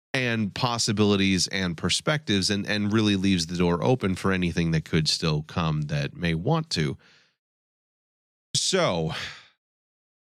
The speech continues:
it's an odd feeling, and it's one that we discussed a little bit on the pre-show of it worked, but I'm not sure how I feel about it. So what, real quick, what do we know?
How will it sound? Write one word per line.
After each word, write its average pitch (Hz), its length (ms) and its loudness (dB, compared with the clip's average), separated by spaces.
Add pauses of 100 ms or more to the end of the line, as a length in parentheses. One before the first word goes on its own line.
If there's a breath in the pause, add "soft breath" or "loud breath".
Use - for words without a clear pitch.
(140)
it's 147 220 0
an 120 120 0 (120)
odd 139 420 -2 (260)
feeling, 90 580 -2 (200)
and 110 80 2
it's 101 80 2
one 127 120 4
that 123 60 0
we 117 100 4
discussed 107 360 0
a - 40 -2
little 104 120 2
bit 98 120 2
on 95 60 0
the 90 60 0
pre-show 87 640 2
of 85 440 -2 (580)
it 123 100 2
worked, 120 800 2 (1600)
but 131 80 0
I'm 135 120 0
not 175 120 0
sure 165 140 2
how 160 80 4
I 135 60 0
feel 170 320 0
about 73 260 -2
it. 55 140 -6
So 139 520 0 (240)
what, 185 200 0 (400)
real 170 260 4
quick, 143 220 0
what 165 100 4
do 175 80 4
we 160 100 6
know? 107 460 4